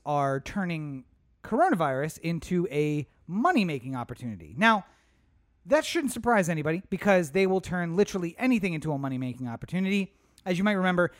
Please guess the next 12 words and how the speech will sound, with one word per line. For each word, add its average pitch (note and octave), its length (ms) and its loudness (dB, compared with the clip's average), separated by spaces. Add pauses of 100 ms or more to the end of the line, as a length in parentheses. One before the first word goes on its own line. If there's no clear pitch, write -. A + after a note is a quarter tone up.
there F3+ 80 -4
was F3 80 -4
a F#3 60 -4
hurricane G3+ 360 4
in F3+ 100 -2
Houston, C3+ 440 -4 (240)
and D3+ 380 -4 (280)
the, D#3+ 320 0
uh, C#3+ 380 2
megachurch G3+ 460 0
preacher F3 240 -2
there C#3+ 280 -2